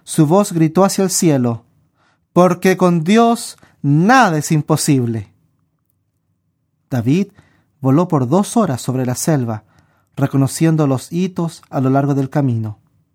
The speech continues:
Cuando comenzó a descender en Kaikan, sus ojos se llenaron de lágrimas. Mientras carreteaba, vio que todo el pueblo estaba esperando. Aún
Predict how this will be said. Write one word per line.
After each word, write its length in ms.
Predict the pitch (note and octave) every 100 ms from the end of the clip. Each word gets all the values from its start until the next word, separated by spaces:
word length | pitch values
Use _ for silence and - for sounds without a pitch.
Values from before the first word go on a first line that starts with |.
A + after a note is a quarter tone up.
| _ _ _ _ _ _ _
Cuando 260 | - E3+ D#3+
comenzó 420 | E3 D3 C3+ G3
a 60 | G#3+
descender 500 | G3+ E3+ D3 D#3 D3+
en 140 | C#3
Kaikan, 560 | - D#3 F#3 G#3+ A3+ - _ _ _
sus 320 | - C#3 B2 D#3+
ojos 580 | E3+ - F3+ F3 - _ _ -
se 200 | - C3+
llenaron 380 | C3 B2+ B2+
de 100 | B2+
lágrimas. 680 | B2+ A#2+ A2+ A#2 A#2 - - _ _ _ _ _ _ _ _ _ _ _
Mientras 360 | D3+ F3+ F#3 F3+
carreteaba, 720 | E3+ D#3+ D#3 F3+ G3 G3 G3 _ _ _ -
vio 180 | F3+
que 120 | F#3 E3
todo 480 | - G#3 A3+ A3
el 120 | G#3+ G3+
pueblo 440 | G#3+ A3+ F#3+ D#3
estaba 340 | C#3+ - D3+
esperando. 680 | D3+ - E3+ C#3+ A#2 A2 A2 - _ _ _ _ _ _ _ _
Aún 560 | - D3+ A3+ A#3+ B2+ A#2+